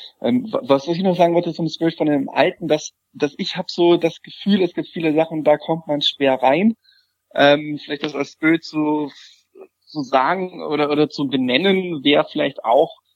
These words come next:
vielleicht unter Umständen etwas schwieriger. Aber ich finde trotz allem, dass, dass es auch wirklich sehr viel Schönes eigentlich in den, in den neuen Teilen gibt. Und das betrifft vor allem auch,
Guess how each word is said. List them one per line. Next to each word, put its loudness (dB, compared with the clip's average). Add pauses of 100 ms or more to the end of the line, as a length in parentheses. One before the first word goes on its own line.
(300)
vielleicht 0
unter -10
Umständen -6
etwas -6
schwieriger. 0 (380)
Aber 2
ich -8
finde 0 (240)
trotz -2 (100)
allem, 2
dass, -2
dass 0
es -14
auch -6
wirklich -2
sehr 2
viel -6
Schönes 2
eigentlich -2
in -4
den, -2
in -6
den 0
neuen 4
Teilen 0
gibt. 0
Und -4
das -2
betrifft -10
vor -10
allem 2
auch, 0